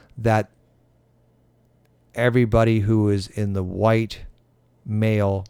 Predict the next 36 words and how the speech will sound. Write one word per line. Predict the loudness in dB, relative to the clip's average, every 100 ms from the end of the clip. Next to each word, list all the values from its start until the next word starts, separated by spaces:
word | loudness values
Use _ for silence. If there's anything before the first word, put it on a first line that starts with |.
| -12
category | -2 0 2 0 -2 -2 -2 -4 -10 -20 _ -8
is | -8 -6
an | -6
oppressor, | -4 -2 0 0 0 -8 -10 -20 _ _ _ _ _ _ _ _ _ _ _
and | -6 -4 -2 -6 -10 _ _
everybody | 0 2 2 2 2 0
that | -2 -4 -4
is | -6
oppressed | -6 -6 -4 2 2 2 -4 -10 -16 -12
by | -6 -6 -6
them | -6 -6 -8 -10 -16 -20 _
are | -4 -4
the | -2
people | -4 -4 -4 -6
in | -6 -10
Scripture | -4 -2 -2 -4 -4 -4 -6 _
who | -6
need | -6 -6
to | -6
be |
rescued. | -4 -2 -4 -8 -20 -20 -20 -20 _ _ _ _ _ _ -4
That | -4
is, | -2
that | -2 -2
is | -2
not | -2 0 0
what's | -2 -2
going | -2
on | 0
at | 0
all. | -2 -4
As | -6
a |
matter | -4 0 0 0
of | -2
fact, | -2 -2 -4 -8